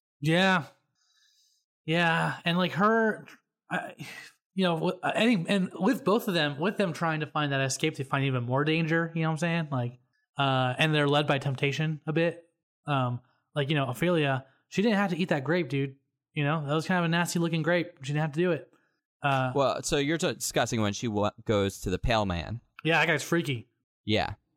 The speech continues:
Speaker 2: She, she has to get something from the Pale Man. Was it a key?
Speaker 1: It was a key, but don't
Speaker 2: Right?
Speaker 1: touch anything. And then the fairies are like, "Don't eat it." And she's like, "Get away." The pixies.
Speaker 2: Yeah.
Speaker 1: Yeah.
Speaker 2: It was very, uh, it's like Willy Wonka-esque, right?
Speaker 1: Very Willy Wonka-esque, yeah.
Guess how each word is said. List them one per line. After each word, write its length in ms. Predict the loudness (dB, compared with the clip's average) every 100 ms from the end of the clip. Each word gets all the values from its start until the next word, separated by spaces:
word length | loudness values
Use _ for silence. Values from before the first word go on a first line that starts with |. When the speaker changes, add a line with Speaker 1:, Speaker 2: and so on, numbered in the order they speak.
| _ _
Speaker 2:
She, 640 | -6 -2 2 2 2 -2 -6 _ _ _ -18
she 280 | -14 -8 -4
has 220 | -2 -2 -2
to 80 | -6
get 340 | -2 -2 -2
something 380 | -4 -2 -2 -2
from 120 | -2
the 80 | 0
Pale 200 | 0 0
Man. 160 | 0
Was 140 | -2 -4
it 80 | -8
a 40 |
key? 500 | -12 -8 -4 -4 -4 -2
Speaker 1:
It 40 |
was 100 | -2
a 40 | -2
key, 360 | 0 2 2
but 160 | 0 0
don't 100 | 2
Speaker 2:
Right? 100 | 2
Speaker 1:
touch 140 | 0 0
anything. 320 | 0 0 0
And 80 | 0
then 80 | -2
the 40 |
fairies 380 | 0 0 2 2
are 60 |
like, 180 | 0 -2 -6 _ -2
"Don't 200 | 0 0
eat 180 | 0 2
it." 180 | 0
And 120 | -2 -4
she's 100 | -6
like, 140 | -8 _
"Get 120 | -2 0
away." 340 | 0 -4 -10 _ -4
The 60 |
pixies. 440 | -2 -2 -2 -2 0
Speaker 2:
Yeah. 220 | 0 0 -6 -4
Speaker 1:
Yeah. 180 | -4 -4 _ _ _ -4
Speaker 2:
It 60 |
was 140 | -2 2
very, 440 | 2 4 2 2
uh, 400 | 2 2 2 0 -2 -6
it's 140 | -2
like 200 | -2 -4 -20 _ _ -8
Willy 320 | -2 2 4
Wonka-esque, 720 | 4 2 0 -2 0 -2 -6 -14 -18 _ _ _
right? 100 | 4
Speaker 1:
Very 200 | 4 4
Willy 220 | 2 2
Wonka-esque, 600 | 0 -2 -4 -6 -10 -8
yeah. 240 | -4 -2